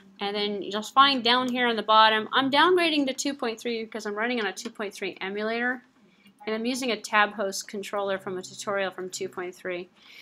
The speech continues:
So my best luck of getting this to work is to da-, depreciate the, depreciate the, um, library down to what it's supposed to be, which is how I'm thinking I'm going to troubleshoot this problem, or how I'm, I'm attempting to troubleshoot this problem. I still don't know if it works yet.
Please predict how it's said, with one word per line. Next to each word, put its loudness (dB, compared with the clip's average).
So 2
my 2
best 2
luck 0
of -4
getting -2
this -4
to -6
work -2
is -8
to -12
da-, -4
depreciate -4
the, -6
depreciate -4
the, -4
um, -6
library -4
down 0
to -8
what -6
it's -12
supposed -6
to -10
be, -14
which -6
is -4
how 6
I'm -2
thinking -4
I'm -4
going -6
to -8
troubleshoot -8
this -14
problem, -6
or -8
how 0
I'm, -6
I'm -10
attempting -8
to -12
troubleshoot -10
this -12
problem. -4
I -2
still -2
don't 4
know 2
if -2
it -4
works -4
yet. -10